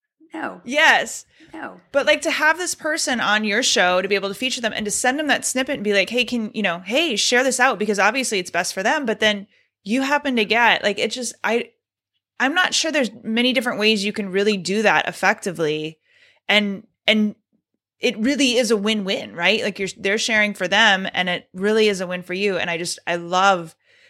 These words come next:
Speaker 2: that perspective of it. Um, it, is, has there been anything that was, like, you weren't prepared for or kinda took you by surprise by starting this and doing it, where maybe you had to course correct a little bit, or, um,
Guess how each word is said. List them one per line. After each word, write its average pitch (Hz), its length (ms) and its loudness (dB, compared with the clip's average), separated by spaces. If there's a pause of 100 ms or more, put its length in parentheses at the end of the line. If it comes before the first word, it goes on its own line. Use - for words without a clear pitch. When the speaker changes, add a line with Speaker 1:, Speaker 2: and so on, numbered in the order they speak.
(140)
Speaker 2:
that 170 320 2
perspective 185 600 0
of 156 140 2
it. 156 240 0 (340)
Um, 185 420 0 (1120)
it, 214 180 0 (240)
is, 196 180 0
has 262 220 4
there 254 120 6
been 262 180 4
anything 302 540 0
that 240 220 6
was, 202 220 2
like, 185 260 2
you 190 160 -6
weren't 196 400 -2
prepared 240 480 2
for 226 480 0
or 185 140 -2
kinda 190 220 -2
took 202 260 -2
you 214 60 -4
by 180 160 4
surprise 180 720 2
by 208 160 4
starting 202 360 2
this 202 220 -2
and 196 80 -6
doing 202 260 0
it, 196 200 0
where 170 340 0
maybe 185 200 -2
you 185 80 0
had 180 120 -2
to 170 80 -6
course 233 340 0
correct 202 380 2
a 196 80 -2
little 190 200 0
bit, 185 480 4 (380)
or, 180 300 0
um, 156 480 -2